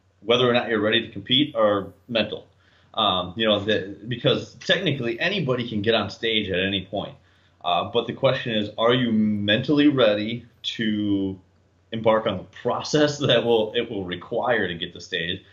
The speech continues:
which anybody who's ever done it knows that it is, it can be brutal. Um, so, you know,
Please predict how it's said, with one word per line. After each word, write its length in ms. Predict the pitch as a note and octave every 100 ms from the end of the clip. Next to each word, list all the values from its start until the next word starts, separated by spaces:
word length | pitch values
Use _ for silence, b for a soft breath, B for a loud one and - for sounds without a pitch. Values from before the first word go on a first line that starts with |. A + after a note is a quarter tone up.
| b
which 260 | b G#2+ F#2
anybody 320 | A#2 A#2 A2
who's 140 | G#2+ G2+
ever 160 | F#2
done 200 | F2+ A2
it 120 | G2
knows 240 | F#2 F#2+ F#2
that 140 | F2+
it 140 | F#2 E2+
is, 240 | E2 - _ _ -
it 120 | A2
can 80 | G2+
be 80 |
brutal. 540 | F2+ G2+ A#2+ A2 E2+ - b b b
Um, 400 | B2+ A2 F#2+ F#2 b b b b
so, 440 | - B2+ A2 G#2+ G2
you 140 | A2+
know, 280 | G#2 F#2+